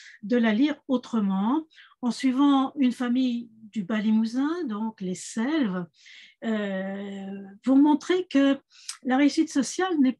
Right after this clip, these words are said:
pas perçue de, de façon aussi simple, euh,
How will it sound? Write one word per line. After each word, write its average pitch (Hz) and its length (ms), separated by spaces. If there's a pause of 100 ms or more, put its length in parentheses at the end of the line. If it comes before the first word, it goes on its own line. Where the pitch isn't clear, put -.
pas 330 120
perçue 330 640
de, 226 220
de 220 100
façon 247 300
aussi 240 260
simple, 330 580
euh, 226 460